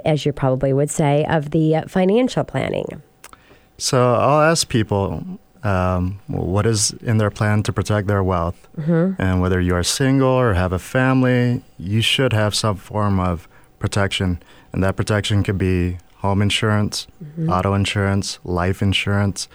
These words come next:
Speaker 2: health insurance, because all those investments,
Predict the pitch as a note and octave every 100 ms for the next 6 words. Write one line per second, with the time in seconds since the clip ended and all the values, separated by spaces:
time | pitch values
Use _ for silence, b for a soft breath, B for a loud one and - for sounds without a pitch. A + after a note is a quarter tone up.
0 | b b b - F#2+ F#2+ - G2+ G2 -
1 | G#2 G#2 G2 - - b b b b b
2 | b - G#2 - A2 G#2+ G2+ - - -
3 | _ _ _ _ - A#2 C3 C#3 C#3 B2+
4 | A#2 A#2 - B2 A#2 A2 - - -